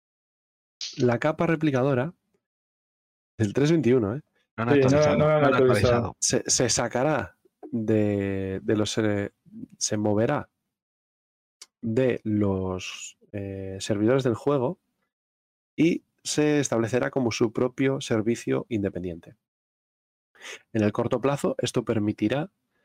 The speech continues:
Speaker 1: una mejor recuperación del servidor en caso de un crash. Esto o de una caída del servidor.
Speaker 2: Ujú.
Speaker 1: Esto también es un paso crítico, un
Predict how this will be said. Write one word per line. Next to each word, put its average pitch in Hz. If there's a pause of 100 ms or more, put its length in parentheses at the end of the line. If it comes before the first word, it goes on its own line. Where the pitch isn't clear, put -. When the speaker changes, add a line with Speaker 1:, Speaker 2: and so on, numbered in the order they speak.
(720)
Speaker 1:
una 113
mejor 107
recuperación 101
del 104
servidor 113 (140)
en 101
caso 123
de 104
un 95
crash. - (1500)
Esto 127
o 101
de 101
una 107
caída 104
del 98
servidor. 90 (680)
Speaker 2:
Ujú. 92 (800)
Speaker 1:
Esto 160
también 127
es 117
un 117
paso 113
crítico, 160 (560)
un 120